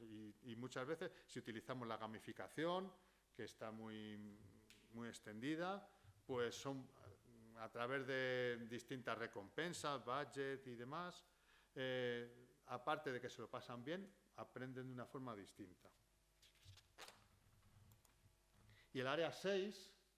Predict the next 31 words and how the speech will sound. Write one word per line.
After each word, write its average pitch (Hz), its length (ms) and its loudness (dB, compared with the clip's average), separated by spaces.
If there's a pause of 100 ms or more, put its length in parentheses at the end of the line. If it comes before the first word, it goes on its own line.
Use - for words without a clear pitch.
que 131 160 -2
ya 143 220 2
es 135 160 -2
el 120 100 -2
desarrollo 120 480 0
de 127 60 4
la 113 100 0
competencia 117 480 -2
digital 117 360 -2
del 117 120 2
alumnado, 190 680 0 (680)
bueno, 147 380 4
pues 131 340 6
aquí 135 360 6
es 160 200 8
donde 160 500 2 (380)
tendríamos 156 920 2
que 156 240 6
enseñar, 147 880 2 (480)
eh, 123 840 2 (300)
al 135 140 4
alumnado, 143 1000 4
eh, 127 720 4
el 135 140 2
uso 151 200 2
de 139 60 4
las 107 140 2
herramientas. 101 640 -4 (360)
Lo 139 180 4
que 139 140 2
antes 156 640 2